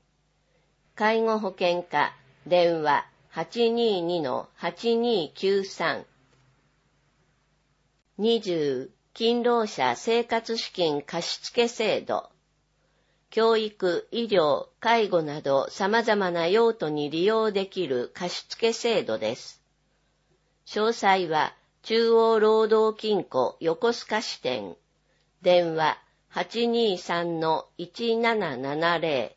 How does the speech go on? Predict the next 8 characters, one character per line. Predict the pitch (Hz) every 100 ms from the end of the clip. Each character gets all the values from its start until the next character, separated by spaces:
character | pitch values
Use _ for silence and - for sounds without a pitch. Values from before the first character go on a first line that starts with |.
| _
へ。 | 127 107 - _ _ _ _ _ _ _ _ _ _ _
経 | 214 226
済 | 226 214 208
企 | 202 - -
画 | 175 - _
課、 | - 135 - _ _ _
電 | - 175 175 175
話、 | 156 143